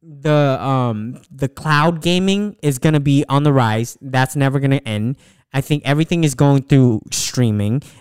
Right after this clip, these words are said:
and then now everything is gonna be essentially subscription, because you see Xbox really digging into their Game Pass,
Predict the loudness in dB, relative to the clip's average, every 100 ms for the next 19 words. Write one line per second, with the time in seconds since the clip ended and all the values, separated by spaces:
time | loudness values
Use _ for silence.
0 | -4 0 2 2 2 4 4 2 0 0
1 | 0 0 0 -2 -2 0 0 2 0 0
2 | -2 -4 -2 0 0 -2 -8 _ _ -4
3 | -2 -2 0 0 0 -4 -2 0 0 0
4 | 0 0 0 -2 -2 -8 -10 -6 -2 -2
5 | -4 -4 -2 4 4 4 2 2 0 0
6 | -2 -2 -4 -2 -2 -2 -4 -8 -6 -4
7 | -4 -6